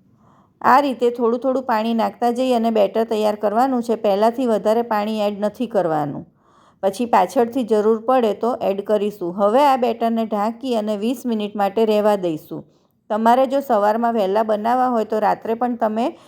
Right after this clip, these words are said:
બેટર પલાળી અને રાખી શકો છો. હવે જે પ્લેટમાં ઢોકળા બનાવવાના હોય એ પ્લેટને તેલથી ગ્રીસ કરી લેવાની. આટલા બેટરમાંથી બે પ્લેટ ઢોકળા તૈયાર થશે. ત્યારબાદ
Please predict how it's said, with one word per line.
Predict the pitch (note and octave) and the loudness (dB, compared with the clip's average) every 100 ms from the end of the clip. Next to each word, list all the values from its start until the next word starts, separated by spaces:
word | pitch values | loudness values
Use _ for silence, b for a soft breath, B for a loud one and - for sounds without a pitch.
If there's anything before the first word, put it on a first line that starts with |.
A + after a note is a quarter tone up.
| B B - | B B -2
બેટર | G#3 G#3 A#3+ A#3+ - - | 0 2 0 -2 -12 -2
પલાળી | G#3 G#3 A#3+ B3+ | 2 4 4 2
અને | G#3 A3 | 0 0
રાખી | C#4 G#3 F#3 B3 | 0 0 -2 -4
શકો | A#3 F#3+ F#3 E3 | -2 -4 -4 -6
છો. | - C#3+ b b b b G3+ | -6 -12 b b b b 2
હવે | A3+ C#4+ | 4 4
જે | C4+ | 0
પ્લેટમાં | C#4 C4 A#3+ A3+ A#3 | -2 0 0 2 0
ઢોકળા | A3+ G3 G#3+ A3 | 0 -2 0 0
બનાવવાના | G#3 G3 A#3 B3+ A#3 G#3+ | 0 0 0 2 0 -2
હોય | G#3 G3+ | 0 -2
એ | - A#3+ | 0 -2
પ્લેટને | A#3+ A3+ G#3 G#3+ A3 C4+ | 0 -2 -2 -2 -2 -2
તેલથી | C4+ F#3+ G3 G3 A3+ | 0 -2 -2 -4 -2
ગ્રીસ | G#3+ A3+ A3+ | 0 0 0
કરી | A3 G#3 | 0 2
લેવાની. | G3+ E3+ D#3 D#3 D3+ b b b - | 2 2 0 -2 -6 b b b -2
આટલા | G#3 A3 C#4+ | 0 2 2
બેટરમાંથી | C4 A3+ A3+ A3+ A3 A3 B3+ B3+ | 2 0 0 2 0 -2 -4 -4
બે | G#3+ A#3 | 2 4
પ્લેટ | C#4 C4 A#3 A3+ | 4 2 0 2
ઢોકળા | G#3 F#3 G#3+ A#3+ | -2 0 0 0
તૈયાર | A#3 F#3 G3 | 0 0 -2
થશે. | G#3+ A#3+ G#3 - A#2+ - b b b b - | -2 -4 -4 -4 -10 -10 b b b b 2
ત્યારબાદ | A#3+ C4+ A#3+ A3 A3 C#4 | 4 4 4 2 2 -6